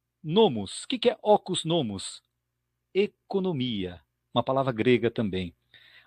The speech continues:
Oikos é casa, nomos são as regras. Então, dentro do genus, como é que era a arte de administrar a casa, a casa comum? E aí veio o conceito da economia. Hoje já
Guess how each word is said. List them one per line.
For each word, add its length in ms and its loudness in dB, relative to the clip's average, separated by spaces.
Oikos 480 10
é 60 4
casa, 600 2
nomos 440 2
são 200 -4
as 180 -2
regras. 600 0
Então, 480 2
dentro 560 0
do 200 -4
genus, 600 0
como 160 -4
é 80 0
que 180 0
era 280 6
a 100 2
arte 500 4
de 120 2
administrar 600 0
a 60 0
casa, 400 0
a 80 -6
casa 400 2
comum? 400 2
E 100 4
aí 180 6
veio 400 -2
o 60 -8
conceito 640 -2
da 260 0
economia. 800 2
Hoje 300 0
já 220 2